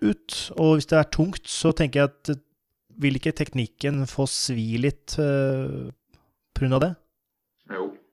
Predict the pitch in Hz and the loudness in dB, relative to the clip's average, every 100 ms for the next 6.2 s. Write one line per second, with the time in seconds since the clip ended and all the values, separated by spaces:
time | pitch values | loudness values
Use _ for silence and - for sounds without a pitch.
0 | - 107 110 110 110 107 107 _ _ _ | -4 -2 -2 -4 -6 -8 -10 _ _ _
1 | _ _ _ - 92 - 98 101 101 104 | _ _ _ -10 -10 -6 -6 -4 -4 -4
2 | 104 101 98 101 101 104 110 123 110 110 | -4 -8 -8 -8 -6 -6 0 2 2 -2
3 | - 113 117 - _ - 110 101 101 80 | 0 0 -2 -8 _ -8 -6 -4 -4 -4
4 | 98 76 - _ 107 104 98 101 101 101 | -8 -8 -16 _ -10 -8 -8 -10 -18 _
5 | _ _ 92 87 - 101 104 - 98 98 | _ _ -10 -10 -12 -20 -18 -14 -12 -12
6 | 95 | -16